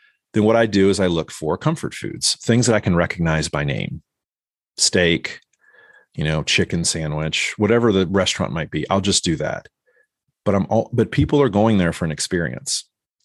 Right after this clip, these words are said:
Your prospects and clients are there to do the same. They are there for an experience. You need to guide them, actively guide them.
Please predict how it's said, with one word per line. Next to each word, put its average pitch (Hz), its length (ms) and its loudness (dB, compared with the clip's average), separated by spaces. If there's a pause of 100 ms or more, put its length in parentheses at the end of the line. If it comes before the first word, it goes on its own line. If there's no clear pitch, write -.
(120)
Your 123 500 2 (220)
prospects 107 480 0
and 85 100 -6
clients 85 400 -2
are 92 80 -6
there 95 280 2
to - 120 -6
do 90 120 0
the 85 100 0
same. - 380 -2 (640)
They 110 200 4
are 117 120 4
there 98 460 2
for 101 440 0
an 95 80 -6
experience. - 880 -2 (2000)
You 98 80 -4
need 104 140 2
to 92 60 -4
guide 95 360 2
them, - 300 -8 (680)
actively 85 840 0 (440)
guide 98 320 2
them. 76 360 -4